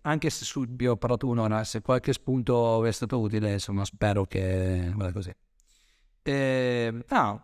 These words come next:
bella domanda. Bravo, bella domanda, Cristian, grazie. Una curiosità su di te, il tuo percorso universitario ti ha aiutato anche nel tuo lavoro?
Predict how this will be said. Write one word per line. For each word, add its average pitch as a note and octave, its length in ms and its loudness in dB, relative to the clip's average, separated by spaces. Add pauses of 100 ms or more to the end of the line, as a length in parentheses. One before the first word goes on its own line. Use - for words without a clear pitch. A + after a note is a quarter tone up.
(100)
bella G#3 260 0
domanda. G2 480 -4 (100)
Bravo, C#3+ 560 2
bella G#3 280 2
domanda, A2+ 420 0
Cristian, A2 480 -2
grazie. G#2+ 500 -4 (300)
Una G3+ 200 0
curiosità G#3+ 380 0
su - 140 -2
di D3 120 0
te, A#2 120 0
il G#2+ 140 0
tuo A#3+ 160 -2
percorso G#3 360 -2
universitario B2 840 -2 (1120)
ti - 80 -2
ha - 20 2
aiutato F3+ 380 0
anche G3 180 0
nel E3 160 -2
tuo D#3 120 0
lavoro? A#2 560 -2